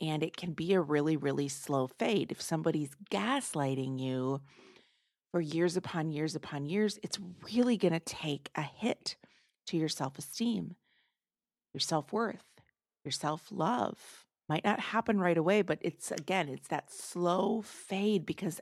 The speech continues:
after a while, you're gonna start to really question yourself. You're gonna doubt yourself. You're gonna doubt your feelings. You're gonna even doubt your sanity. So why do people gaslight?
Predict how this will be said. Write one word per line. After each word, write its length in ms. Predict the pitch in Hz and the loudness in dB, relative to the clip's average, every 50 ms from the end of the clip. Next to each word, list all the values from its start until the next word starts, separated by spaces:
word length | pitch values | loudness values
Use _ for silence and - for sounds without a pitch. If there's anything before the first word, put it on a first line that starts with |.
| - | -8
after 380 | - - - 196 - - 214 185 | -6 -4 -4 -4 -2 0 2 4
a 60 | 180 | 4
while, 580 | 160 156 156 156 175 208 208 170 151 143 139 - - - - - - - - - - - _ _ | 4 4 6 6 6 4 4 2 0 0 -2 -6 -10 -20 -20 -18 -18 -16 -16 -18 -18 -20 _ _
you're 100 | - 175 | -4 -2
gonna 160 | 170 185 175 | 0 0 0
start 380 | 160 - - - 165 156 - - | -2 -2 -4 -2 0 0 0 0
to 180 | - - 180 - - | -4 -8 -8 -10 -8
really 340 | 147 147 147 143 143 147 135 | -6 -6 -4 -4 -4 -4 -6
question 720 | 139 - - - - - 151 - - - - - 170 156 | -6 -10 -16 -14 -10 -8 -4 -2 -2 0 0 0 0 0
yourself. 460 | 147 143 143 - - - 143 143 139 - | 0 -2 -2 -2 -2 -2 -2 -4 -4 -6
You're 100 | 160 180 | -6 -4
gonna 180 | 165 151 151 | -4 -4 -4
doubt 520 | - 147 151 - - 151 156 160 165 - - - | -6 -8 -8 -6 -2 2 4 4 4 4 2 0
yourself. 420 | 165 147 - - 160 147 143 - | -2 -2 0 0 0 -2 -2 -4
You're 80 | 139 143 | -6 -6
gonna 160 | 156 147 143 | -6 -6 -6
doubt 340 | 160 - 156 143 151 156 - - | -6 -4 -2 -2 -2 -2 -2 -6
your 100 | 160 - _ _ | -10 -10 _ _
feelings. 680 | - 175 170 180 175 175 160 151 139 139 139 156 - - - - - - - - - _ _ | -6 -2 0 2 2 4 2 2 0 0 -2 -6 -8 -12 -16 -20 -20 -20 -20 -20 -20 _ _
You're 120 | - 175 160 | -2 0 0
gonna 300 | 185 165 160 156 156 156 - - - _ - - - _ | 0 0 0 -2 -4 -6 -12 -18 -20 _ -18 -18 -12 _
even 300 | - 202 185 185 180 170 | 0 2 4 4 4 2
doubt 320 | 147 - 160 170 185 - - | 2 2 4 4 4 4 4
your 160 | - 190 185 | 4 4 4
sanity. 800 | 180 - - - - 139 156 202 233 233 165 - - - - - _ _ _ - - - - - - - - _ _ _ | 4 0 -4 -6 -6 -2 2 4 4 4 4 2 -2 -8 -8 -12 _ _ _ -20 -20 -18 -20 -20 -20 -20 -20 _ _ _
So 480 | - - - - 233 226 233 240 - - - - | -8 -4 2 6 8 8 8 8 6 4 -2 -6
why 1000 | - 156 147 151 151 156 190 226 277 311 294 196 143 123 123 123 127 139 156 180 196 - _ _ _ _ _ _ _ _ _ - | -6 -4 -4 -2 -2 0 0 0 2 2 4 4 4 4 4 4 2 2 0 -2 -4 -8 _ _ _ _ _ _ _ _ _ -4
do 480 | 147 170 175 170 170 170 175 180 185 - _ _ _ _ _ - | 0 2 4 6 6 6 4 4 2 -2 _ _ _ _ _ -10
people 540 | - - 180 - - 156 156 160 156 - _ _ - - | -4 -2 -2 2 4 4 4 4 2 -2 _ _ -8 -2
gaslight? 520 | - 139 117 - - - 185 - - - | -2 -2 -2 -2 -6 -6 -6 -6 -6 -8